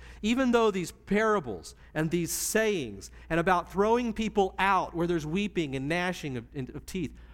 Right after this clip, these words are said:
are so severe and should wake us up to the opportunities we have and that are worth not wasting, Jesus takes this the most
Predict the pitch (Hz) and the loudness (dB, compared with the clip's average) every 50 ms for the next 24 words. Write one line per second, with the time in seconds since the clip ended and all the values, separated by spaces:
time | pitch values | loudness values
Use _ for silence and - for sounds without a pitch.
0 | - - 139 143 139 - - 214 214 233 214 - - - 160 131 113 117 196 233 | -6 0 0 0 0 2 4 4 4 4 2 -4 -4 -4 -4 -4 0 0 2 2
1 | 262 - 151 110 92 92 - - - - - - 143 147 - - 180 151 123 107 | 4 2 0 -2 -4 -10 -16 -20 -20 -16 -6 -4 -4 -4 0 0 0 0 0 -4
2 | 110 123 147 185 226 269 277 - - 302 254 - - 233 240 254 185 110 - - | 0 2 4 6 6 4 2 2 2 0 2 2 0 2 2 2 2 0 -4 -14
3 | - - - - - - 175 165 175 175 180 214 - - 220 - - 226 226 220 | -20 -20 -20 -20 -10 -4 0 2 4 4 2 2 0 -4 -6 -2 0 0 2 2
4 | 226 208 196 196 214 208 196 196 190 185 170 123 104 101 - 135 135 147 143 139 | 0 -2 -2 -2 0 2 2 2 2 0 -2 -2 -4 -6 -8 -4 -2 0 0 0
5 | 131 123 135 170 170 147 120 - 127 123 151 170 151 143 135 131 127 131 - - | 0 0 0 0 0 0 -2 -4 -2 0 0 0 0 -2 -6 -8 -8 -8 -12 -18
6 | - 90 - - - - - - - - - - - - - - - - - - | -18 -20 -20 -20 -20 -20 -20 -20 -20 -20 -20 -20 -20 -20 -20 -20 -20 -20 -20 -20
7 | - - - - - - - - - - - - - - - - - - 170 185 | -20 -20 -20 -20 -20 -20 -20 -20 -20 -20 -20 -20 -20 -20 -20 -16 -8 -4 -2 -2
8 | 190 170 175 - - - - - - - - - - - - 185 170 - - - | 0 0 -2 -4 -6 -12 -18 -20 -20 -20 -20 -20 -18 -6 -2 -2 -2 -2 -6 -8
9 | - 156 147 139 - - - 131 131 135 135 131 | -4 -4 -4 -4 -6 -8 -6 -4 -2 -2 -2 -4